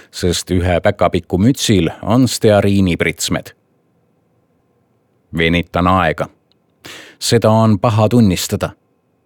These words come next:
Häbi on. "Tere," ütleb keegi muu selja taga. See on tuttav medõde, kes läheb osakonda. Ta avab ukse ja hoiab seda mulle lahti. "Aitäh," ütlen.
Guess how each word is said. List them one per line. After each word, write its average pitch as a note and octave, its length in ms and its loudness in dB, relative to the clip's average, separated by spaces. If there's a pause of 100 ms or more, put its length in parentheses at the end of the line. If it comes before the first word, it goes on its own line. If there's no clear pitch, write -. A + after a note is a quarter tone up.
(560)
Häbi E2 380 -4
on. C2+ 280 -10 (1600)
"Tere," B2 360 2 (720)
ütleb A2+ 360 2
keegi G#2+ 320 2
muu G#2 220 4
selja G2 340 2
taga. F#2+ 280 0 (840)
See A#2+ 300 2
on C3 240 4
tuttav A#2 400 0
medõde, F2+ 760 0 (280)
kes - 200 -4
läheb F2+ 280 2
osakonda. F2+ 640 0 (540)
Ta B2+ 340 4
avab A#2 300 2
ukse G#2+ 380 0
ja F2+ 260 2
hoiab G2+ 280 0
seda G2+ 280 0
mulle G2+ 240 2
lahti. E2 420 -4 (1300)
"Aitäh," F2+ 380 -2 (320)
ütlen. D#2 360 -4